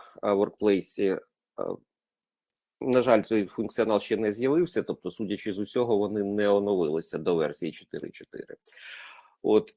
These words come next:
і, е, головне оновлення, як можна зрозуміти з анонсу, ну, зараз детально ми його читати не будемо: це, е,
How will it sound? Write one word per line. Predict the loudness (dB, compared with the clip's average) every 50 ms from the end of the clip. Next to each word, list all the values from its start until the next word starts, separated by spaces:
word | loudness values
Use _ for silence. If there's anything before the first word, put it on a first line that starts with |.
| -12 -8
і, | -4 -2 -2 0 0 0 0 -2 _ -2
е, | 2 4 6 6 8 6 6 4
головне | 4 4 4 4 4 4 2 2 2
оновлення, | 2 2 2 2 2 4 2 2 2 2 2 0
як | 0 0 -2 -4
можна | -6 -4 -4 -4
зрозуміти | -4 -2 -4 -4 -4 -4 -4 -4 -2 -2 0
з | 2
анонсу, | 2 2 2 2 0 0 -2 -4
ну, | -4 -4 -4 -2
зараз | 0 2 2 2 2 0
детально | -2 -2 0 2 2 2 0 -2
ми | -4 -4
його | -4 -6 -6
читати | -8 -10 -4 -2 -2 -2 0 -2 -4
не | -4 -4
будемо: | -4 -2 -2 0 2 0 0 0 -2 -6
це, | -6 -8 -8 -4 -2 0 2 2 0 0 -4 -10 -16 -18 -10 -4
е, | -2 0 2 2 2 0 -2 -6